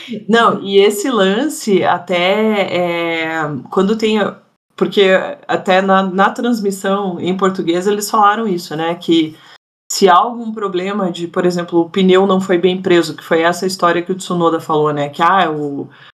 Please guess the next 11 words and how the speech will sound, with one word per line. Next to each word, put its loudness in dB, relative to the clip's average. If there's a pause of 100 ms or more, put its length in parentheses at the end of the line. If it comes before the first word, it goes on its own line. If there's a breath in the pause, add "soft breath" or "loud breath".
(460)
o 0
pneu 0
tava 2
solto 2
e -8
tal, 0 (720 loud breath)
isso 4
gera 4
punição 2
pra -4
equipe. -4